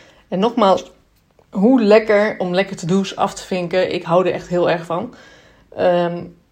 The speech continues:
en daarna gewoon lekker te voelen van, "Kijk, heb ik weer gedaan. Goed zo, we gaan weer verder." En ik weet, <laughs> to-do's zullen altijd blijven komen. En het houdt nooit op. Dus op een gegeven moment zul je ook een keer moeten denken, "Oké, vandaag even niet en morgen weer een nieuwe dag."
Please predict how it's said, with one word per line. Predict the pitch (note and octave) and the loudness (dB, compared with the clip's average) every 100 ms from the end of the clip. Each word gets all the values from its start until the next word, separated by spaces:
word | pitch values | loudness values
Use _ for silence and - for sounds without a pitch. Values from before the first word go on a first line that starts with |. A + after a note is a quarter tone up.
| _ | _
en | - F3 | -2 0
daarna | E3+ F3+ | 2 2
gewoon | F3+ F3+ | 2 0
lekker | E3+ E3+ | 0 -2
te | D#3+ | -6
voelen | F3+ D#3+ | -4 -4
van, | E3+ | -4
"Kijk, | E3 F#3 - - | 0 2 2 -4
heb | - F3+ | -8 -6
ik | G3 | -4
weer | E3+ | -2
gedaan. | F#3 G#3+ A3 G#3+ | 2 4 4 0
Goed | G#3+ B3 A#3+ | -2 -4 0
zo, | G#3 F#3+ G3 G3+ F#3+ - | 2 4 2 0 -6 -4
we | F3 | -2
gaan | E3+ E3+ | 0 -2
weer | D#3+ | -2
verder." | D#3 A#2+ A#2+ - _ _ _ _ _ - | -2 -2 -6 -12 _ _ _ _ _ -6
En | E3+ | -4
ik | F3 | 0
weet, | E3+ A3 C4+ - - - - | 6 6 4 -2 -16 -20 -4
<laughs> | - G3 F3 A3 - | -2 0 2 2 4
to-do's | A#3 B3 F4 | 4 6 4
zullen | D#4+ A3 | 6 6
altijd | C4 E4+ | 6 4
blijven | C#4+ C4 B3+ | 4 4 4
komen. | B3+ B3 A#3+ F#3 E3 - - - | 4 6 4 2 -2 -10 -20 -8
En | - | 0
het | G#3 | 4
houdt | A3 G#3 | 6 6
nooit | G#3+ B3 B3+ | 8 6 8
op. | B3+ G#3 - - | 8 6 2 -4
Dus | G3+ G3 G3 | 2 2 2
op | - G3+ | -2 0
een | |
gegeven | A3 G#3+ | 2 4
moment | G#3 F#3+ | 2 -2
zul | - G3 | 2 2
je | G3 | 4
ook | G#3 | 2
een | G#3 | 2
keer | G3 F#3+ | 2 2
moeten | F#3 F3+ | 2 2
denken, | F3+ E3+ | 2 2
"Oké, | F3 D#3 | 2 0
vandaag | E3 E3+ F3+ | 2 4 4
even | F3+ E3+ | 2 -2
niet | F3+ F3 | -4 -4
en | E3 | -2
morgen | E3+ E3+ E3 | 0 0 0
weer | D#3+ | -2
een | |
nieuwe | F3 B3+ | 0 2
dag." | C#4 C#4+ F4+ | 4 4 0